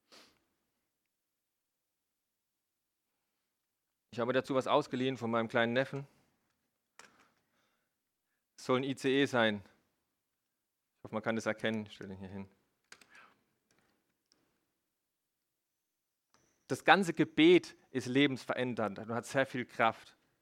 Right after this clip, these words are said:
Ähm, da kommen wir auch die nächsten Wochen noch dazu. Es wird noch viele weitere Teile geben. Aber heute geht's um diese Zusage, um diese Grundlage,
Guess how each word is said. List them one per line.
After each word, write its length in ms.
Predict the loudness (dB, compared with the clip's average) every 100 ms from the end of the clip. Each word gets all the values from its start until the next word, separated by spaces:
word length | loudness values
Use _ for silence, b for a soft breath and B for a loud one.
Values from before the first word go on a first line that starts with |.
| _ _ _ _ _ _ _
Ähm, 240 | -4 -2
da 80 | 0
kommen 220 | 0 2
wir 100 | 4
auch 80 | 4
die 100 | 4
nächsten 300 | -2 -2 0
Wochen 200 | 2 4
noch 140 | 0 0
dazu. 420 | -4 0 0 0
Es 140 | -2
wird 120 | -8
noch 100 | -8
viele 420 | -8 -4 -2 -2 -4 _ _ _ _ _ _ _ _ _ _
weitere 320 | 2 4 0
Teile 300 | -4 -4 -2
geben. 300 | -2 -2 -2 -8 _ _ _ _ _ -8
Aber 280 | 0 0 4
heute 240 | 4 4
geht's 200 | 0 -2
um 100 | -4
diese 260 | -6 -6 -6
Zusage, 760 | -10 -2 -2 2 4 4 4
um 80 | -2
diese 240 | -6 -6 -8
Grundlage, 920 | 0 2 2 2 2 2 2 0